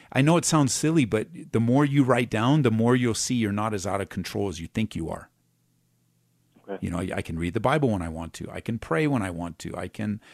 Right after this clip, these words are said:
Speaker 1: go to bed when I want to. And even then you go, "Wait a minute, I can't go to bed till I get off of work." Well, the left-hand side is, I can't control when I get out of work, but on the right-hand side,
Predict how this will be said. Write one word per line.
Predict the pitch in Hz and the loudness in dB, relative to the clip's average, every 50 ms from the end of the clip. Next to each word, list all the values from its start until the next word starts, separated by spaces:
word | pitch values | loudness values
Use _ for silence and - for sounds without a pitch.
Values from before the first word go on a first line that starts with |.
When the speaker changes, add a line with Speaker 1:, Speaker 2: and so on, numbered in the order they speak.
| - - - _ _ - | -20 -20 -20 _ _ -4
Speaker 1:
go | - 95 101 | -2 0 2
to | 113 110 | 2 2
bed | 117 147 151 170 165 | 4 4 4 4 4
when | 151 131 117 | 4 4 4
I | 107 101 | 2 0
want | 95 92 92 90 - - | 0 -2 -4 -4 -6 -6
to. | - 95 87 82 85 - _ _ _ _ _ - | -8 -6 -6 -6 -8 -12 _ _ _ _ _ -2
And | 110 123 | 2 4
even | 143 156 156 147 | 4 6 6 6
then | 156 165 151 | 6 6 6
you | 123 | 6
go, | 104 104 | 6 8
"Wait | 113 139 143 131 | 10 10 10 10
a | |
minute, | 120 113 107 107 110 110 | 8 4 2 0 0 0
I | 107 | 0
can't | - - 127 107 | 0 -2 -2 0
go | 110 113 | 0 0
to | 104 | 2
bed | 90 110 110 - | 2 0 0 0
till | - 104 | -2 -4
I | 101 | -2
get | 90 101 98 | -2 -2 -2
off | 98 101 95 - | 0 -2 -2 -2
of | 113 113 | -2 2
work." | 143 139 98 - - - - - _ _ _ - | 2 2 2 0 -4 -14 -20 -20 _ _ _ -8
Well, | 85 85 90 107 139 156 - _ _ _ | -4 -2 0 0 0 0 -4 _ _ _
the | - 82 | -8 -6
left-hand | 78 80 90 95 98 - - 110 113 117 120 - | -2 0 0 0 0 -2 -2 0 0 0 0 0
side | - 127 117 123 131 131 | 0 2 2 2 4 4
is, | 143 151 175 180 - - - - - | 4 4 4 2 0 -6 -12 -20 -14
I | - 85 | -12 -12
can't | - - - 113 110 | -6 -2 -2 -2 0
control | 98 107 98 - - 117 107 104 | 0 -2 0 2 2 4 4 4
when | 104 101 | 2 2
I | 101 98 | 0 -2
get | 95 101 98 | -2 -2 0
out | 95 95 95 | 0 0 0
of | 90 92 | 0 2
work, | 117 147 180 185 - - - - - - | 4 4 4 4 2 -4 -20 -20 -12 -8
but | - - | -6 -4
on | 110 101 | -2 -2
the | 85 82 87 | -2 0 2
right-hand | 104 143 208 180 143 139 117 101 98 | 4 6 6 6 6 4 2 2 0
side, | - - 92 87 92 104 123 135 | -2 -2 0 0 2 0 0 -2